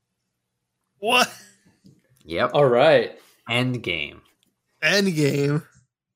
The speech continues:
Speaker 2: Endgame, I think, is, it is, uh, mind-numbingly brilliant in how it is able to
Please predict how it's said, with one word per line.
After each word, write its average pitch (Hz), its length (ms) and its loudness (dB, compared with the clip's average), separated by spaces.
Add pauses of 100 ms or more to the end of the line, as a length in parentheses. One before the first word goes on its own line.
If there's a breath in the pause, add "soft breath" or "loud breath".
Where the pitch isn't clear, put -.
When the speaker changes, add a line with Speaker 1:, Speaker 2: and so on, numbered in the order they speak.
(240)
Speaker 2:
Endgame, 131 920 -2
I 131 260 2
think, 92 720 -10 (760)
is, 120 560 -2 (580)
it 185 320 2 (360)
is, 127 540 0 (840)
uh, 110 480 0 (300)
mind-numbingly 127 1300 0 (640)
brilliant 135 920 2 (760)
in 113 300 -4
how 143 760 0 (260)
it 123 160 -4
is 110 220 -6
able 123 280 -2
to 110 340 -8